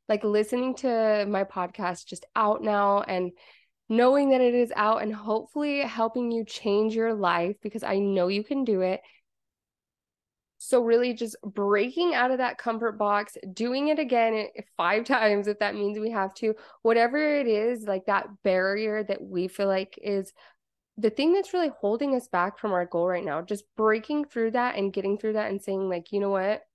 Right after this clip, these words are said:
Not today, baby. I am going for it and I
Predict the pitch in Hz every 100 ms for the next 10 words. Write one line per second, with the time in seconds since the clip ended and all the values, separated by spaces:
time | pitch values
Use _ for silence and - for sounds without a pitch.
0 | _ _ - 196 170 - 180 151 151 147
1 | 143 151 190 202 214 202 190 196 220 233
2 | - 262 254 247 214 -